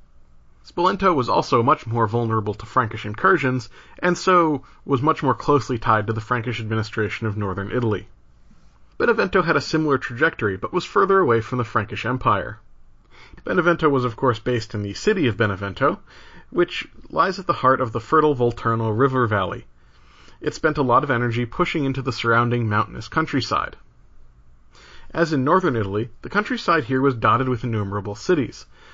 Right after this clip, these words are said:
but in the south the landscape meant that these cities were small communes well located for defense, but not well located for producing agricultural surpluses.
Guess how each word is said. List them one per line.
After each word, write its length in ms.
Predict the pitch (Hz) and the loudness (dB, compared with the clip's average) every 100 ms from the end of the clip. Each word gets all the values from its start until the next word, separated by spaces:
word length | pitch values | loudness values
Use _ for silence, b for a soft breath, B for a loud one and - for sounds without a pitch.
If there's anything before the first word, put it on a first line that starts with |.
| b | b
but 140 | 151 170 | 0 2
in 100 | 180 | 0
the 60 | |
south 380 | - 156 185 - | 2 4 4 2
the 60 | 170 | 0
landscape 540 | 127 143 - 131 127 | 2 0 -2 -4 -2
meant 200 | 127 135 | -4 -6
that 140 | 143 | -6
these 160 | 139 151 | -6 -6
cities 320 | - 123 113 | -4 -4 -4
were 80 | 113 | -6
small 420 | - 123 120 135 | -6 -4 0 0
communes 600 | - 131 127 107 95 90 - - - | 2 2 2 -2 -6 -12 -18 -20 -2
well 180 | 139 | 2
located 520 | 165 135 123 117 110 107 | 4 2 2 0 0 -2
for 140 | 101 | -10
defense, 560 | 107 - 151 110 - - - - - | -10 -2 -2 -2 -10 -18 -20 -20 -4
but 140 | 175 | 0
not 180 | 165 165 | 2 4
well 160 | 139 131 | 4 4
located 520 | 120 117 120 113 110 | 2 0 -2 -2 -2
for 140 | 127 | -4
producing 460 | 113 117 110 120 107 | -2 0 0 -2 -4
agricultural 640 | 104 107 - 98 - 87 | -4 -6 -6 -6 -6 -8
surpluses. 800 | - 147 - 117 - - - | 0 0 2 0 0 -10 -14